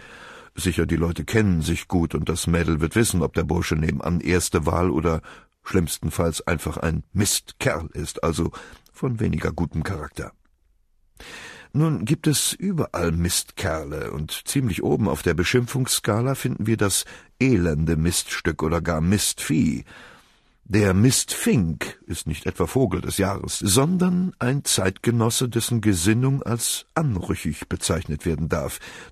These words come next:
der mit Vorliebe Schlüpfriges und Gemeines von sich gibt.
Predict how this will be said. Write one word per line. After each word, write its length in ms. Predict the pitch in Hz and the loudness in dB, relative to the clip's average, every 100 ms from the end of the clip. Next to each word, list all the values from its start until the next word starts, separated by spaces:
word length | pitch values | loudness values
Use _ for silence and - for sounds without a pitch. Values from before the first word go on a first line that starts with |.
| - | 0
der 120 | 110 | 2
mit 220 | 139 143 | 2 -2
Vorliebe 840 | - - 143 90 78 87 80 104 110 - - - | -4 2 4 4 4 2 4 4 2 -4 -20 -20
Schlüpfriges 1040 | - - 196 - - 101 123 - - - - | -14 -4 -4 -4 -4 0 0 -2 -4 -8 -10
und 200 | - 117 | -6 -4
Gemeines 680 | - 104 95 82 80 73 - | 0 2 2 0 -2 -6 -4
von 280 | - - - | -4 -2 -4
sich 280 | - - - | -6 -12 -12
gibt. 460 | - - - - | -14 -16 -20 -20